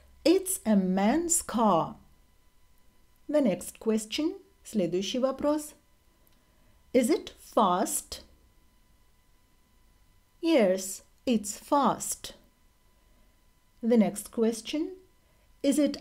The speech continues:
a slow car? No,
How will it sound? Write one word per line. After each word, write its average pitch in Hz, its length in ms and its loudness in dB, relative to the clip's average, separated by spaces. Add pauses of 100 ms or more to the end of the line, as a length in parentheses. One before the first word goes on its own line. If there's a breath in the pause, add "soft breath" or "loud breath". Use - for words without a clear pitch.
a 226 200 4
slow 220 840 4
car? 302 540 0 (2750)
No, 220 720 4